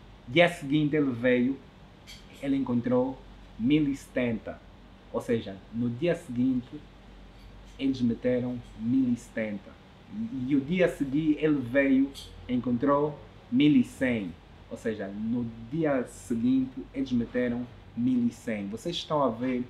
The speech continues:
os e-, o efeito dos números, né? Quando tu sabes o, os, os teus números,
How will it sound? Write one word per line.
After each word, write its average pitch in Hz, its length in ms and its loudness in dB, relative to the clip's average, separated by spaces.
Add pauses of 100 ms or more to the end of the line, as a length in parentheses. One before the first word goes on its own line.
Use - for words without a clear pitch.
(340)
os 117 140 -4
e-, 113 100 0 (120)
o 117 200 0
efeito 123 500 -2 (360)
dos 117 220 0
números, 123 580 2 (1120)
né? 120 120 -2
Quando 131 200 2
tu 175 100 -4
sabes 165 680 0 (420)
o, 120 60 -4 (240)
os, - 160 -8
os - 100 -12
teus 151 220 8
números, 135 420 2